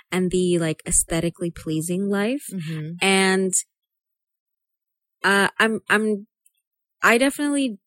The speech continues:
Speaker 1: know, like, when I make my videos, I, I don't know if I try to make it, like, aesthetically pleasing,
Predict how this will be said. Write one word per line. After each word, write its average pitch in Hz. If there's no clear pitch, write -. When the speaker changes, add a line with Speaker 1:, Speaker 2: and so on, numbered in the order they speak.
Speaker 1:
know, 175
like, 170
when 165
I 156
make 170
my 185
videos, 196
I, 180
I 214
don't 277
know 240
if 233
I 220
try 196
to 185
make 180
it, 180
like, 160
aesthetically 175
pleasing, 220